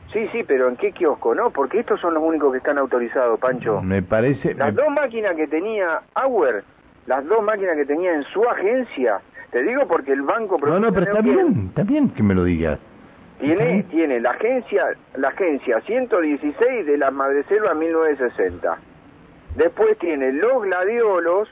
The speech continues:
Speaker 2: Sí, Alta Barda,
Speaker 1: de la
Speaker 2: sí.
Speaker 1: agencia ciento veintidós, Alta
Speaker 2: Sí.
Speaker 1: Barda, el autoservicio de Magaldi, Manzana doscientos diez, case-, calle, Casa trece,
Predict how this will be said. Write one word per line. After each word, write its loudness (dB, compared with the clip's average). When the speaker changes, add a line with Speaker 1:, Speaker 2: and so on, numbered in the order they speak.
Speaker 2:
Sí, 0
Alta 0
Barda, 0
Speaker 1:
de 2
la 0
Speaker 2:
sí. -4
Speaker 1:
agencia -2
ciento -2
veintidós, 0
Alta -2
Speaker 2:
Sí. 2
Speaker 1:
Barda, 0
el 2
autoservicio -2
de 0
Magaldi, -2
Manzana -2
doscientos -2
diez, 0
case-, 0
calle, 0
Casa 0
trece, 0